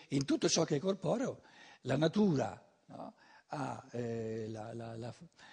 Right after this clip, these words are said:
la, la funzione conducente e quindi gli spazi di libertà sono minimi. Poi scendiamo all'anima,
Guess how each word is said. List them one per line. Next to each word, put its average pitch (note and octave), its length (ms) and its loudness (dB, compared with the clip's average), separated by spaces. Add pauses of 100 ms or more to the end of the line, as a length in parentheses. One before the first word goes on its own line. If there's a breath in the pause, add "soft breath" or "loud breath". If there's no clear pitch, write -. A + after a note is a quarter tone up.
(200 loud breath)
la, C3 200 -10
la B2+ 120 -4
funzione E3 460 4
conducente E3 960 4
e D#3+ 100 0
quindi D#3 360 0 (220 loud breath)
gli C#3+ 140 2
spazi F3 420 2
di E3 60 0
libertà E3+ 340 2
sono E3 240 -2
minimi. A#2 500 -2 (200 loud breath)
Poi F3 280 4 (160 loud breath)
scendiamo D#3 460 -2
all'anima, C#3 640 -4